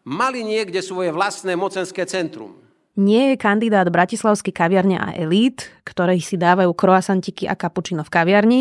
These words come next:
Speaker 1: Si názorová elita dopravia, dopriava vo svojich kaviarniach svoje croissantiky a kapučína,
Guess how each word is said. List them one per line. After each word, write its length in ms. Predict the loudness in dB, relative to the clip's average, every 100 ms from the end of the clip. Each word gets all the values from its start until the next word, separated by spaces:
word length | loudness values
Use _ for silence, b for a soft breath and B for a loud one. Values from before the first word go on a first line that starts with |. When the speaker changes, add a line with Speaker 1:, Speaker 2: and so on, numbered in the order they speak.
| 0
Speaker 1:
Si 160 | -2
názorová 640 | 0 0 -2 -2 0 0 -2
elita 480 | -4 -2 -2 -2 -6 _ _ -6
dopravia, 560 | -4 -2 -2 -2 -6
dopriava 480 | -4 -6 -2 -2 0 -4
vo 80 | -6
svojich 320 | -10 -10 -6
kaviarniach 560 | -4 -4 -4 -4 -6
svoje 240 | -8 -10 -10
croissantiky 720 | -6 -6 -4 -8 -10 -14 -10
a 80 | -8
kapučína, 580 | -8 -8 -10 -8 -4